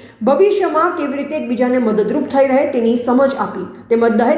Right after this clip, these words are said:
પ્રતિબંધક અધિકારી શ્રી રમેશભાઈ ચૌધરી દ્વારા બહેનો ઘરેલુ હિંસાથી પીડાતી હોય તો કેવી રીતે પોતાનો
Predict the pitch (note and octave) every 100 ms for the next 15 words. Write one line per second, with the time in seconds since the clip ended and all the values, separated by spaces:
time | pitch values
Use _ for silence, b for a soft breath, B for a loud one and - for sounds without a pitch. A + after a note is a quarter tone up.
0 | E4+ E4+ E4+ D#4 D#4 D4+ C4 G#3+ C4 B3
1 | A#3+ A#3+ C4 A3 A3 G#3 F#3 G#3+ G#3+ A3+
2 | A3+ D4+ C#4 C4+ A#3+ A3 A3 B3+ G#3+ B
3 | B - B3+ D#4+ G4 F#4 E4+ - D#4 D#4
4 | F4 D4 C4 B3+ B3+ A3+ C4+ C4+ - A#3
5 | A3 A3+ - A3+ A3 G#3+